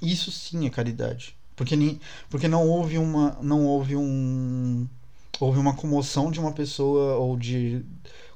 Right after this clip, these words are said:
um grupo de pessoas que se reuniram, é, voluntariamente pra ajudar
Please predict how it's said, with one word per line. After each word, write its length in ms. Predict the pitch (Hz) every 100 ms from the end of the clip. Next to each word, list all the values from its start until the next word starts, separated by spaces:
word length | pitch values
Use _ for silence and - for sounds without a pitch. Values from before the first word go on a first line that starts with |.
| -
um 60 |
grupo 240 | 131 143 143
de 80 |
pessoas 760 | 135 143 - 135 139 147 147 - - - - -
que 120 | - 131
se 120 | 156
reuniram, 560 | 147 156 139 143 143 147 - - - - - - - -
é, 260 | 123 120
voluntariamente 1160 | 117 135 185 185 180 180 165 160 165 165 - 165 165 - - - - -
pra 160 | 139
ajudar 600 | 131 127 139 123 123 127